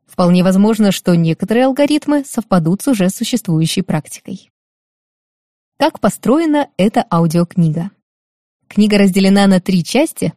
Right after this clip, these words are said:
по примеру обычных графиков реализации проектов. Часть первая — оптимальные методы запуска,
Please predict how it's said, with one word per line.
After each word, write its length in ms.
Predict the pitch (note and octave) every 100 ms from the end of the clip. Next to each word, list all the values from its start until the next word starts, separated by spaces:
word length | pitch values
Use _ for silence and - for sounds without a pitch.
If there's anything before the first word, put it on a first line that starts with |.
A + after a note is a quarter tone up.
| -
по 100 | E3+
примеру 380 | F3+ A3+ D#4
обычных 460 | A#3 F3+ D4+ - A3
графиков 500 | E3 G#3+ A#3+ G#3+ G3+
реализации 680 | - F3 D#3+ D3+ E3+ - F3+
проектов. 600 | - E3 D3 - E3+ - _ _ _ _ _ _ _
Часть 360 | - F#3+ F3 -
первая — 460 | B3+ D4+ G3+ D#3 - _
оптимальные 640 | - - B3 A#3+ F3 E3+ F#3+
методы 360 | F3+ E3+ F3
запуска, 580 | A3+ A3+ - - - E3+